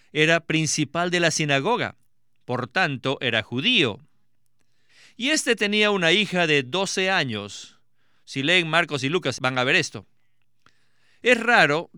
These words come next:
que él tenía interés en el Rey Celestial, pero no tenía tanta fe como el centurión del capítulo ocho. El centurión le dijo al Señor: "Señor, no soy digno de que entres bajo mi techo,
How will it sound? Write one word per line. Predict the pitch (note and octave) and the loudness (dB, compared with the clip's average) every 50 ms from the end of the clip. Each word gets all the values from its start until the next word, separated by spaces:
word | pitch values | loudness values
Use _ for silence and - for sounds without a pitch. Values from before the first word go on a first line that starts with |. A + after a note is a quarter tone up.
| - | -8
que | - D#3 D#3 D3+ - - _ | -2 0 0 0 -2 -4 _
él | - F3+ G3+ A3+ A3+ F3+ | 2 4 4 4 4 2
tenía | - - F3 E3+ F3 F#3 F#3+ F#3+ F#3+ F#3 F#3 | 0 0 2 2 2 2 2 2 2 2 2
interés | E3+ D#3+ D3+ B2+ - D#3 E3+ G#3 G#3+ E3+ - - - - - - - | 2 0 -2 -2 0 2 4 4 4 4 2 -2 -4 -4 -6 -4 0
en | E3 D#3 D3+ | 0 0 2
el | D#3 D3+ D3 C3+ | 2 0 0 0
Rey | D3 D3+ D#3+ E3 D3 | 0 2 2 2 2
Celestial, | - - C#3+ C3 B2+ A#2+ - - - C3 A#2 G2+ G2+ - - _ _ _ _ _ _ _ _ _ _ _ _ _ _ _ _ _ | 0 0 0 0 0 -2 -4 -6 -4 -4 -4 -4 -4 -8 -14 _ _ _ _ _ _ _ _ _ _ _ _ _ _ _ _ _
pero | - - C4+ D#4 F4 F4+ F4 C#4+ G3 F3 E3 - - - _ _ _ _ - - _ _ _ - | -6 -2 -2 0 0 0 0 2 2 2 0 0 -2 -6 _ _ _ _ -20 -20 _ _ _ -18
no | B2+ - A3 A#3+ C4+ B3+ | -14 -10 -4 -2 -2 0
tenía | - A3+ A3 A3 A3 G#3+ F#3+ | 2 0 2 2 2 2 2
tanta | G3+ G#3+ G3+ - F#3+ E3 | 2 0 0 2 0 -2
fe | - - F#3+ F#3 D3+ | 0 2 0 0 2
como | - E3+ D#3+ D#3 D#3 | 0 -2 0 0 0
el | D3+ C#3+ | 0 0
centurión | C3 - D#3 D3 C#3+ A#2+ D3 C#3+ C#3 D#3+ F#3+ G#3 F#3+ E3 D3 | 0 -2 -2 -2 -2 -4 -4 -2 0 2 2 2 2 2 0
del | C#3+ C#3 C3 | 0 0 0
capítulo | - C3+ B2 A2 C3+ B2+ - C3 B2 A#2+ B2 E3+ | 0 -2 -2 -2 -4 -4 -4 -4 -4 -4 -4 -4
ocho. | A3+ A3+ - - - C#3 A2 F#2 G2+ _ _ _ _ _ _ _ _ _ _ _ - - - _ | -4 -6 -6 -4 -6 -6 -6 -8 -12 _ _ _ _ _ _ _ _ _ _ _ -20 -20 -10 _
El | - G#3+ G3+ | -2 -2 2
centurión | - A3 G#3+ F#3 - G#3+ G#3+ A#3 B3 B3 A3 | 2 2 0 0 -2 -2 0 2 2 2 2
le | F#3+ F3+ | 2 2
dijo | F#3 G3+ F3+ D3+ D3+ D3+ | 2 0 0 0 0 -2
al | C#3+ - | 0 0
Señor: | - D3 C3 C3+ C#3 D3 D#3+ E3 E3 - _ _ _ _ _ _ _ _ _ _ _ _ _ _ _ _ | -2 -4 -2 0 0 0 0 -2 -4 -12 _ _ _ _ _ _ _ _ _ _ _ _ _ _ _ _
"Señor, | _ - - A#2+ A#2+ A#2+ C#3 D#3 D#3+ - - | _ -10 -8 -6 -4 0 0 0 0 -2 -4
no | E3+ G3 G3+ | -2 -2 0
soy | - - E3+ D#3 D3 | 0 0 0 0 0
digno | C#3+ D3+ A3 G3+ E3 D#3+ C#3+ C#3 C3+ | 0 0 0 0 0 -2 -2 -2 0
de | A#2+ C3 B2 | 0 -2 -2
que | - C3+ C3+ D3+ | 0 0 0 0
entres | D#3+ C#3 D3+ C#3+ C#3+ B2+ | 0 -2 -2 -2 -2 0
bajo | A#2+ B2+ A#2 - B2+ A#2 | -2 -4 -4 -4 -6 -6
mi | A#2 A#2+ | -6 -6
techo, | - - F#3+ G#3 F#3 - D3+ B2+ | -6 -4 -4 -4 -4 -2 -4 -6